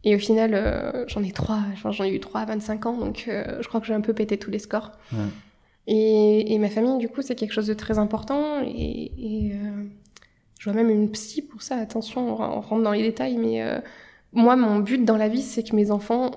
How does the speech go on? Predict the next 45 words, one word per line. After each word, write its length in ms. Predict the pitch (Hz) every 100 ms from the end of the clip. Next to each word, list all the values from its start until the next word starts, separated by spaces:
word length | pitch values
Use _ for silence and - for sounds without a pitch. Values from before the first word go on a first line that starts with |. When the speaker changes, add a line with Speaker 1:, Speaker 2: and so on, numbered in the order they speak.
| -
Speaker 1:
s'entendent 600 | - - 202 220 240 226 - - _ _ _ _ -
et 120 | 220
qu-, 220 | 214 -
qu'ils 460 | - - 214 208 214
aient 160 | 214 214
une 180 | 208
famille 340 | 202 220 220 226 -
très, 240 | - 233
très 260 | - 233 208
unie. 300 | 214 208 208
Speaker 2:
Mhm. 220 | 214 226 - - _ _ _ -
Speaker 1:
Et 100 | 208
du 140 | 202
coup, 320 | 208 - 294 254
euh, 420 | 208 208 208 208
c'est 360 | 196 - - 220
une 200 | 214 208
pression 480 | 208 233 233 262 254
de 60 |
tous 160 | 254 240
les 160 | 226 226
jours 400 | 285 285 - - - _ -
et 80 |
que 140 | 208 220
je 80 | 214
me 100 | 226
mets 80 |
un 100 | 233
peu 120 | 226 214
trop 180 | 214
grande, 260 | 214 202 208
justement. 420 | 214 113 220 214 - - -
Speaker 2:
Mhm. 80 | 107
Mhm. 120 | 101
Speaker 1:
Mais, 440 | 214 214 233 214 220
euh, 40 |
mais 100 | 214
voilà, 220 | 208 190
moi, 160 | 233 220
m-, 400 | 226 214 208 208
mes 160 | 208 208
enfants, 320 | 202 233 233
c'est 180 | - 220
ma 140 | 214
vie. 160 | 196